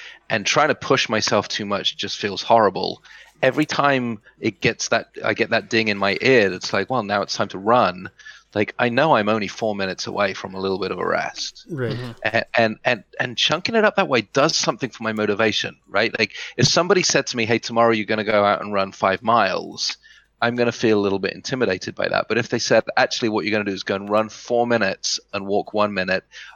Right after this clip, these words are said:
Speaker 1: and you're gonna do that eleven times,"
Speaker 3: Hmm.
Speaker 1: that, that frames it differently, right? Like, that feels a little bit different. And so I think you're onto something there, Rob, when you say, like, yeah, chunking it up into something that, where it's, it's that whole thing, like, how do you eat an elephant? Well, just one bite at a time,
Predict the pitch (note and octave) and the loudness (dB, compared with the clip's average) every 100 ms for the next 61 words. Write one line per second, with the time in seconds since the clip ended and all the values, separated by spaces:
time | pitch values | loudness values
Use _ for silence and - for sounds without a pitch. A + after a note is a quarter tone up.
0 | - G2+ G2 G#2 F#2+ G2+ F#2+ F2+ F#2 F#2 | -8 -4 0 0 2 4 4 2 0 0
1 | F#2 - - - - - - _ C#3 B2 | -2 -4 -2 -4 -6 -6 -8 _ -16 -12
2 | - C3+ - - C3+ C3+ - - C3+ C#3 | 2 2 2 -2 0 0 -2 2 2 2
3 | B2 G#2+ - - G#2 - G#2 - - - | 0 0 0 -2 -4 -4 -8 -8 -8 -8
4 | _ _ _ - G2+ B2+ - A#2+ _ _ | _ _ _ 0 2 2 -2 -10 _ _
5 | - A#2 B2+ B2 - C3+ C#3+ C#3+ A#2+ G#2+ | -2 2 2 0 0 4 6 6 2 -2
6 | G2+ G2 - A#2+ - F2+ E2+ - G2 - | -2 -4 -4 -4 -4 -8 -8 -18 -12 0
7 | A2+ G#2+ G2+ - - A2+ C#3 G#3 G#3 B2+ | 4 4 2 -8 -6 -2 -2 4 6 6
8 | D#3+ E3 C#3+ G#2+ G2+ G2 G2 G2 G2+ G2+ | 4 0 -2 -2 0 2 2 0 -4 -4
9 | A2 G#2+ G#2+ C3+ - C3+ C#3 D#3+ D#3 A2 | -2 -2 0 -2 -2 -4 -4 -8 -2 2
10 | G2 - A#2+ C#3 - C#3+ D#3+ D#3 D#3 - | 2 0 -6 -4 0 0 2 0 -2 -18
11 | - _ G2 G#2+ - A2 G#2+ G2 G2+ - | -20 _ -2 -2 0 4 4 4 0 -6
12 | - D3+ - A#2+ G2+ A#2+ A2+ B2+ G#2+ G2 | -4 -4 0 0 2 0 0 -2 0 -2
13 | G#2 G2+ G2+ G2+ G#2 B2 C#3 - - F#2 | 0 0 0 -2 0 0 0 -2 -10 -10
14 | G2 - - - G2 G2 G2+ - F#2+ - | -12 -14 -12 -6 -6 -2 -2 -2 -6 -4
15 | A2+ B2 | -2 -2